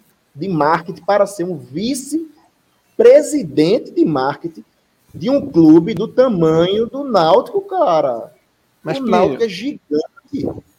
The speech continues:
Speaker 2: como é, como é que o Náutico vai ter dinheiro na tua gestão pra bancar esse, esse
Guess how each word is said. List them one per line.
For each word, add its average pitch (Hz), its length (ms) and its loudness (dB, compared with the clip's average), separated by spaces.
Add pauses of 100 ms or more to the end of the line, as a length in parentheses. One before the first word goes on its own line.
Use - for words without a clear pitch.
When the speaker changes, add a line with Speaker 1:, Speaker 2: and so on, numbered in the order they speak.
(160)
Speaker 2:
como 247 180 0
é, 269 60 0
como 262 240 -4
é 269 40 -2
que 277 100 -6
o - 20 -2
Náutico 208 320 -2
vai 185 140 -2
ter 180 180 -2
dinheiro 156 400 -8
na 151 120 -4
tua 190 180 -6
gestão 190 580 -6 (140)
pra 190 200 0
bancar 185 880 -2 (160)
esse, 180 540 -10
esse 160 580 -8